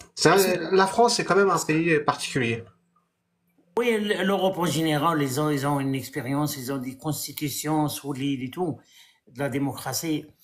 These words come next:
Speaker 2: C'est le problème, c'est avec nous. Nous, comme des apostats ou bien comme des, je sais pas, des athées ou des minorités.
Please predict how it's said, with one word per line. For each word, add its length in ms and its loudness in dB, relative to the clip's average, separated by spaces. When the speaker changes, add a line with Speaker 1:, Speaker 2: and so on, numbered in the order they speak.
Speaker 2:
C'est 220 -6
le 120 -2
problème, 340 -2
c'est 180 -2
avec 260 -4
nous. 340 -2
Nous, 280 -2
comme 300 -2
des 200 -2
apostats 680 -4
ou 60 -2
bien 240 -6
comme 240 -10
des, 500 -8
je 80 -12
sais 140 -8
pas, 360 -8
des 240 -8
athées 480 -2
ou 140 -2
des 140 -2
minorités. 880 0